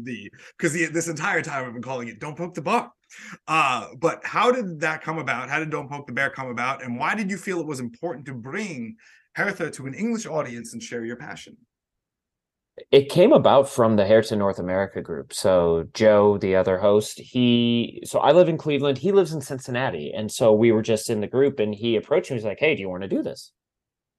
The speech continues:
Speaker 2: Well, sure. I, I love talking about Hertha. My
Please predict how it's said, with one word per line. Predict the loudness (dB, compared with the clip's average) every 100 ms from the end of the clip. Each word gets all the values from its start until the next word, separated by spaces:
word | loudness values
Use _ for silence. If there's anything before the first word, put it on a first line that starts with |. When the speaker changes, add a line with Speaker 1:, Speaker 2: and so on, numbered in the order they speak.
| _
Speaker 2:
Well, | -14 -14 -16 _ _ _ -14
sure. | 0 2 4 2
I, | 0 -6
I | -8
love | -6 -8 -2
talking | 0 0 -2
about | -4 -2 -2
Hertha. | -2 4 4
My | 6 4 2 0